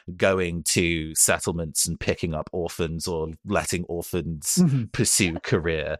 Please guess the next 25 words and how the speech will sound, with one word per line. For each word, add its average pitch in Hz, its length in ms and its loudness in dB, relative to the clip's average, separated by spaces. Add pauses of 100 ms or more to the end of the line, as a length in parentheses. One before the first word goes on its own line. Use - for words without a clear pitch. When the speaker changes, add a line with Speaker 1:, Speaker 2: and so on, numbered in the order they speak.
(220)
Speaker 1:
Is 147 180 0
that 220 180 6
a 190 60 2
scheduled 139 800 2
thing 127 580 2 (120)
for 139 180 4
us? - 440 -2
Speaker 2:
I 180 120 6
don't 190 240 0
think 131 200 0
so. - 400 -2
I 147 100 4
kind 214 300 2
of 220 80 -2
think 165 360 2
Speaker 1:
Okay. 80 140 2
Speaker 2:
the 135 120 4
way 135 360 2
the 127 200 2
Uhuru 117 760 2
works 113 840 0 (100)
is 117 680 2
you 120 300 4
pass - 680 0
through 127 360 4